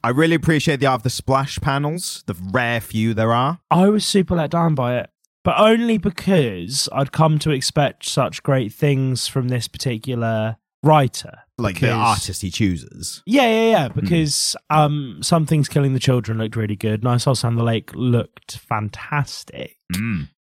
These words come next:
Speaker 2: And this was just a bit meh. It was very middling, and that's okay. And there was nothing overtly bad happening. Like, you know, e-, everything that's supposed to look human, everything,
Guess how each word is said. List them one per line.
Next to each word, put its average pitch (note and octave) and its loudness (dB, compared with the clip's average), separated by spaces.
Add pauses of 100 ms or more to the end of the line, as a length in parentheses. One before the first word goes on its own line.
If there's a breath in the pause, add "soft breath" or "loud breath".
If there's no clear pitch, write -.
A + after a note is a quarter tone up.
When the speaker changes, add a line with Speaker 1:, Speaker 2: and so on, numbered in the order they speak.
(120)
Speaker 2:
And D#3 2
this E3+ 4
was D#3+ 2
just - -2
a C3 -8
bit C#3+ 0 (220)
meh. C3 -4 (360)
It C#3+ 2
was B2+ -2 (360)
very E3 4
middling, A2 -2 (240)
and E3+ 4
that's G#3+ 0
okay. B2 -4
And C#3+ -2
there D3+ 2
was D#3 0
nothing E3 0 (220)
overtly B2+ 2
bad G#2 -2
happening. G3+ -2 (240)
Like, C#3 0 (300)
you D3+ 2
know, B2+ 0
e-, - -10
everything D3 0
that's B2+ -2
supposed C#3 0
to C#3 2
look B2+ -2
human, C3 -4
everything, G2+ -6